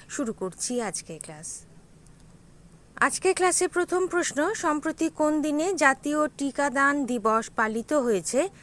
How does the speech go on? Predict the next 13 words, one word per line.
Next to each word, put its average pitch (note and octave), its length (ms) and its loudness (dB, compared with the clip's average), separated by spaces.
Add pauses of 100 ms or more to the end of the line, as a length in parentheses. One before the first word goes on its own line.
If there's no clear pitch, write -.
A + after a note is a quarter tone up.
(300)
ষোলোই D#4+ 420 2
মার্চ E4+ 360 4
অপশানে C#4 480 0 (340)
প্রথম D#4+ 340 0
এই B3 140 -2
দিনটি C4 340 -2
পালিত A3+ 380 -2
হয় C#4 320 0
উনিশশো A3 420 -4
পঁচানব্বই A3+ 640 -4
সালের A3 380 -2 (140)
ষোলোই F#3+ 340 2
মার্চ। C#3+ 460 -12